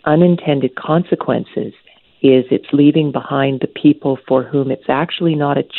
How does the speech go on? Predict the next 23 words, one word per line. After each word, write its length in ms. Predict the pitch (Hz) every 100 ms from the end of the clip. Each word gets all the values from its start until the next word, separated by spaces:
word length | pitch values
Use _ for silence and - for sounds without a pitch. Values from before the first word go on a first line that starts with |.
| -
choice 320 | - 151 - _ _ _ _ _ -
to 60 |
have 240 | 123 123 120
a 40 |
paper 400 | 117 - 120 -
copy. 560 | - - 107 - 110 - - _ -
It's 180 | -
not 180 | 139 131
a 60 | 131 - -
choice 340 | 160 156 135 - _ - _ -
to 240 | 131 123 - _ _
phone 320 | 147 135 131
in 360 | 127 120 113 - _ -
and, 340 | 117 110 - _
uh, 260 | - 110 110 - -
speak 260 | 139 131
to 100 | - -
somebody. 420 | 123 117 110 139 - _ _ -
It 200 | 143 -
is 200 | 151 147 143
their 160 | 127 - 127
only 320 | 127 120 -
option. 540 | 120 120 - - 110